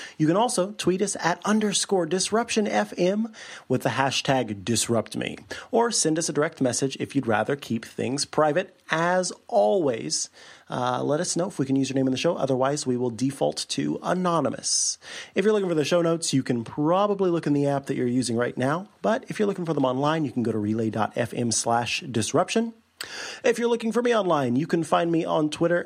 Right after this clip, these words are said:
at Micah Sargent or on the website chihuahua dot coffee. Hey, Steve, if people are looking for you,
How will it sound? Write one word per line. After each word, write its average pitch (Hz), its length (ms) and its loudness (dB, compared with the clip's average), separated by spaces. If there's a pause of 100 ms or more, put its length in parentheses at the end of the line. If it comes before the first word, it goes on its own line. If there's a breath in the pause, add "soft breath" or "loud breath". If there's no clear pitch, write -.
at 175 300 0
Micah 110 280 -2
Sargent 156 500 0
or 127 160 0
on 120 60 -4
the 113 60 -4
website 117 480 -2
chihuahua 113 460 2
dot 123 380 0
coffee. 147 420 2 (380 loud breath)
Hey, 170 160 2
Steve, 208 400 2
if 113 100 -10
people 170 220 2
are 165 40 4
looking 156 280 2
for 135 140 -2
you, 208 580 2